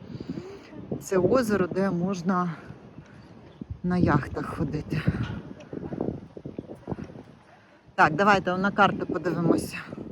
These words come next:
На жаль, дуже сильний вітер. Не дивлячись на те, що погода просто шикарна. Таке сонце, так тепло. Це вже середина листопада.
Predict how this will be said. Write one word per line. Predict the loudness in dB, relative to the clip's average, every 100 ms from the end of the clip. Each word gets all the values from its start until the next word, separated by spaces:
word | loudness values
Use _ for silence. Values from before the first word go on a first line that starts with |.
| -16 _ 4
На | 8 10
жаль, | 12 12 12 12
дуже | 12 12 10
сильний | 12 12 12 12
вітер. | 8 4 4 0 -2 _ _ _ _ _ 2
Не | 10
дивлячись | 12 12 12 6 4
на | 10
те, | 12 12
що | 10 6 8
погода | 10 12 10 10
просто | 6 4 2
шикарна. | 0 0 4 4 4 0
Таке | -2 4 6
сонце, | 8 10 8 8 2 2
так | 4 4
тепло. | 4 6 6 4 0 -2 0
Це | 4
вже | 6 6
середина | 4 4 2 2 2 2 2
листопада. | 2 0 6 6 6 2 0